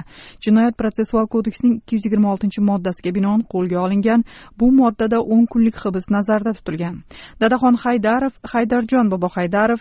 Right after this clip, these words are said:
chegarada sodir bo'lgan nizodan so'ng tumanga borgan bosh vazir Abdulla Aripov bilan uchrashuvda Farg'ona hokimini almashtirishni so'ragan edi. O'zbekiston Bosh prokuraturasi o'ttizinchi avgust kuni tarqatgan bayonotga ko'ra, shu kunlarda Farg'ona viloyati prokuraturasi joriy yil may oyida So'x tumanida sodir bo'lgan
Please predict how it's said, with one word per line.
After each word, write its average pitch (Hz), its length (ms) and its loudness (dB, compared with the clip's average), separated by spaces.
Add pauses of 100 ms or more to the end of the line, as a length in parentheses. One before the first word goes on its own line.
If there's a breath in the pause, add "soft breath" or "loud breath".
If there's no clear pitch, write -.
(120)
chegarada 233 400 0
sodir 233 240 0
bo'lgan 233 380 2
nizodan 226 340 0
so'ng 247 240 0
tumanga 208 320 0
borgan 190 400 0
bosh 190 220 -4
vazir 196 200 -6 (100)
Abdulla 190 340 -2
Aripov - 240 -4
bilan 185 180 -4
uchrashuvda 185 420 -2 (280 loud breath)
Farg'ona 269 420 4
hokimini 196 380 -4
almashtirishni 180 480 -4
so'ragan 165 340 -6
edi. 160 140 -6 (520 soft breath)
O'zbekiston 285 440 2
Bosh 277 240 2
prokuraturasi 247 800 -2
o'ttizinchi 220 560 -2
avgust 214 260 -2
kuni 190 200 -2
tarqatgan 190 440 -4
bayonotga 180 480 -4
ko'ra, 220 220 0
shu - 160 -10
kunlarda 175 420 -4
Farg'ona 185 400 -2
viloyati 175 360 -6
prokuraturasi 190 720 -4 (400 loud breath)
joriy 269 320 2
yil 254 100 2
may 233 240 4
oyida 196 400 -4
So'x 208 240 -10
tumanida 196 340 -2
sodir 185 360 -6
bo'lgan 185 260 -4